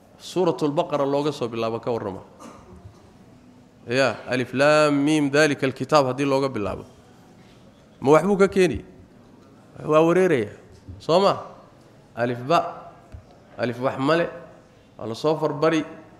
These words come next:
abjad, muxuu ahaay, acuudu billaahi, Faatixadii, suuradihii gaaggaabnaa, Wuu korayaa, kuwii dheer, kuwii dhexda ahaa, waa sii korayaa, isaga oo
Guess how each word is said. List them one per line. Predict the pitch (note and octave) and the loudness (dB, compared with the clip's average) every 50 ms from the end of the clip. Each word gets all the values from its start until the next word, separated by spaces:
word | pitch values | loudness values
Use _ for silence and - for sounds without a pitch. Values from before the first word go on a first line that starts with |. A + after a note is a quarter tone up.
| - - - - - - - | -20 -20 -20 -20 -20 -6 -2
abjad, | C#3+ D#3 D3+ D3 D3 D#3+ E3+ D#3+ - - - - - - - - - - - - - | -2 -2 -2 -2 -2 -2 -2 -2 -2 -8 -16 -20 -20 -20 -20 -20 -20 -20 -20 -20 -16
muxuu | A#2 A2+ C3 D3+ | -10 -4 -2 0
ahaay, | D3+ C#3+ C#3+ C#3+ C#3 C#3 C#3 C3+ - | 0 0 0 0 0 0 0 -2 -4
acuudu | - B2 B2+ D3+ E3 D3+ D3 | -6 -6 -4 -4 -2 -2 -4
billaahi, | D3 D3+ D3+ E3 E3 D#3 D#3 E3 - - - - - - - - _ _ - | -2 0 2 2 2 2 2 -2 -4 -8 -14 -20 -20 -20 -20 -20 _ _ -8
Faatixadii, | A#2 A#2 - - B2+ - - D#3+ D#3+ D#3 D#3 D#3 D#3 D3+ - - - - - - | -6 -6 -6 -8 -10 -6 -2 -2 0 2 2 0 0 -2 -6 -12 -20 -20 -20 -20
suuradihii | - - B2 B2 C3 C#3 D#3+ D#3 D3 | -14 -10 -6 -4 -2 0 0 -2 0
gaaggaabnaa, | D3 D3+ D3 C#3+ D3 D#3 D#3 D3+ D3+ D#3 D#3+ D#3+ D#3 - - - - - - - - | 0 0 0 2 2 0 0 2 0 0 0 0 -2 -6 -14 -20 -20 -20 -20 -14 -8
Wuu | B2 C3 B2+ B2+ | -6 -6 -6 -6
korayaa, | - - E3 E3+ E3 D#3+ D#3 D#3+ E3 E3 E3 - - - - - - - - | -4 0 2 2 4 4 4 2 2 2 0 -2 -8 -14 -20 -20 -20 -14 -6
kuwii | - E3+ E3 | -2 -2 -2
dheer, | D#3+ B2+ D#3+ D3+ D3+ C#3 A#2 - | 0 0 2 2 2 0 -2 -6
kuwii | - D3+ D#3+ E3 D#3+ C#3+ | -4 -2 0 0 0 0
dhexda | D#3 C#3+ D3+ D3+ D3 D3 | -2 -2 -2 -2 -2 -2
ahaa, | D3 D3+ E3 E3+ E3 - - - - - - - | 0 0 0 0 -2 -4 -8 -16 -20 -16 -6 -2
waa | C3+ C#3 | -2 -2
sii | C3+ - - F#3 F3+ | -2 -2 -4 -4 -4
korayaa, | F#3 - E3+ E3 D#3+ D#3+ E3 E3 E3 E3+ - - - - - _ - - | -2 0 2 2 4 4 2 2 0 0 -4 -10 -18 -20 -20 _ -16 -12
isaga | C#3 C3 - - G3+ G3+ F#3 | -10 -10 -4 -2 0 2 4
oo | F#3 E3 E3+ | 6 4 4